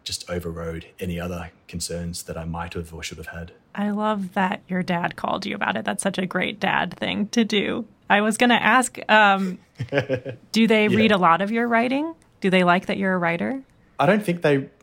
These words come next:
Speaker 1: they read a lot of my writing. Um, I don't, I, yeah, I don't think they read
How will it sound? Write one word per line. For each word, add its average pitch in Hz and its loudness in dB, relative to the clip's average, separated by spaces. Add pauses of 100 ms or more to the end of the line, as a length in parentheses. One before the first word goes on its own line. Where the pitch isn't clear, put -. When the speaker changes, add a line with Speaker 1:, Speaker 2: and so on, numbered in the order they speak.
(360)
Speaker 1:
they 120 2
read 120 4 (300)
a 117 -4
lot 113 2
of 110 -2
my 107 2
writing. 117 0
Um, 104 -2 (140)
I - -4
don't, - -2
I, 117 -8
yeah, 117 0
I 113 2
don't 127 4
think - -6
they 110 4
read 104 0